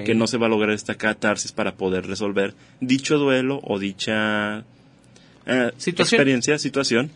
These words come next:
Speaker 2: Sí,
Speaker 1: que
Speaker 2: sí.
Speaker 1: se debió haber dado en ese momento, por lo que necesitas asistir con una persona ya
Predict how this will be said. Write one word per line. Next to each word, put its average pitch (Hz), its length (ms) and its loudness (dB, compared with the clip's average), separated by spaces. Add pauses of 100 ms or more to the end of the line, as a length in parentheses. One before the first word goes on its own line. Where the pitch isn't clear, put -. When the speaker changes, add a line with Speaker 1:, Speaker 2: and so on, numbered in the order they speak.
(120)
Speaker 2:
Sí, 139 120 -6
Speaker 1:
que 120 80 4
Speaker 2:
sí. - 60 0
Speaker 1:
se 117 60 4
debió 104 300 6
haber 101 240 2
dado 95 220 2
en 92 100 -2
ese 95 160 -4
momento, 104 440 0
por 101 280 -2
lo 131 120 0
que 135 220 -2 (460)
necesitas 175 680 2
asistir 135 360 -4
con 135 160 -4
una 135 140 -2
persona 127 400 -2 (600)
ya 104 640 2